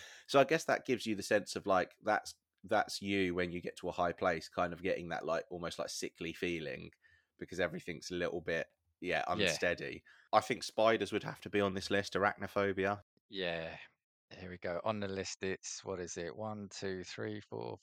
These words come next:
Speaker 2: five. Yep, so spiders, arachnophobia. Around eighteen percent of us admit to being petrified of our eight-legged friends.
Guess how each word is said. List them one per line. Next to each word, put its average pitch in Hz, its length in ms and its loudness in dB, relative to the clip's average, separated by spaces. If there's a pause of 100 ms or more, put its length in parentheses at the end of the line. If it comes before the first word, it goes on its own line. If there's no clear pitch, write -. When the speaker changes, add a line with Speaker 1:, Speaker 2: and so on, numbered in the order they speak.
(140)
Speaker 2:
five. 151 340 12
Yep, 147 200 4
so 127 120 -6
spiders, 143 440 6
arachnophobia. 135 1120 4 (440)
Around 123 360 8
eighteen 143 380 4
percent 139 340 2
of 135 80 -4
us 160 320 6
admit 139 260 -6
to - 60 -18
being 131 260 0
petrified 135 640 4
of 123 200 4 (160)
our 127 200 6
eight-legged 127 400 -2 (140)
friends. 151 480 0